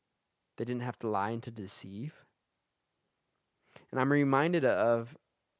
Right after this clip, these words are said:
Jeremiah being told by God to go to the potter's house and to watch as this potter was designing this clay bowl,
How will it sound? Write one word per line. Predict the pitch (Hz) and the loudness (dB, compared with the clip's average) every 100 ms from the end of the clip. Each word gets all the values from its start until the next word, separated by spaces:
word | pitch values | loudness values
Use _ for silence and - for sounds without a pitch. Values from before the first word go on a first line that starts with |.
| 127 | -10
Jeremiah | 120 135 160 135 117 113 107 92 _ _ _ _ _ _ _ _ _ | 2 4 4 2 0 0 -2 -10 _ _ _ _ _ _ _ _ _
being | 143 147 | -4 -2
told | 151 147 | 0 2
by | 143 131 | 2 0
God | 117 113 120 113 | 2 4 4 2
to | 127 | 0
go | 120 | 2
to | 127 | 2
the | 123 | 0
potter's | - 107 113 107 - | -4 -4 -4 -4 -8
house | 101 - 123 - - _ _ _ _ _ _ - | -12 -14 -18 -20 -20 _ _ _ _ _ _ -6
and | 135 | -2
to | 151 | 2
watch | 131 139 170 | 6 6 6
as | 156 131 | 0 -2
this | 135 - | -6 -6
potter | - 135 147 131 | 0 2 2 2
was | 120 | 0
designing | 117 123 135 160 185 180 | -2 -4 -2 -2 -2 -2
this | 151 - - | -4 -6 -10
clay | - 143 147 151 139 | -6 -2 0 0 -2
bowl, | 120 107 101 90 107 | -2 -4 -4 -8 -14